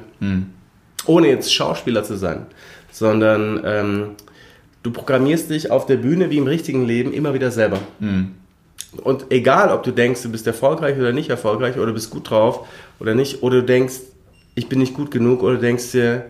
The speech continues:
Speaker 2: ich bin stark, ich perform, ich biete anderen Menschen was, du hast immer recht.
Speaker 1: Mhm.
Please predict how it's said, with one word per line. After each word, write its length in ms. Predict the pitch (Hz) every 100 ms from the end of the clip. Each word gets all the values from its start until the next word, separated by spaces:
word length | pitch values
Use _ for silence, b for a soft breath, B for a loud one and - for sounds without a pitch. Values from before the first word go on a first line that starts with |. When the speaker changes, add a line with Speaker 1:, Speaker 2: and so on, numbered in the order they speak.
| b b b b _
Speaker 2:
ich 120 | 104
bin 140 | - 104
stark, 380 | - 110 113 -
ich 80 | -
perform, 580 | 117 - 110 104 113 -
ich 180 | - -
biete 260 | 131 127
anderen 260 | 98 113 113
Menschen 320 | 113 117 110
was, 200 | 104 107
du 60 | 110
hast 120 | 110
immer 200 | 117 113
recht. 340 | 110 107 -
Speaker 1:
Mhm. 340 | 160 107 101